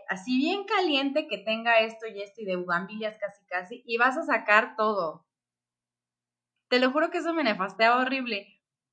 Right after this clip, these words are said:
Y yo decía, "Pues, ¿qué voy a sacar si no tengo?". Me decían, "Con eso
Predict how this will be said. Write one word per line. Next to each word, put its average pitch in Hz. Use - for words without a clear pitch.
Y 262
yo 277
decía, 294
"Pues, 285
¿qué 294
voy 330
a 359
sacar 262
si 320
no 294
tengo?". 302
Me 220
decían, 254
"Con 285
eso 339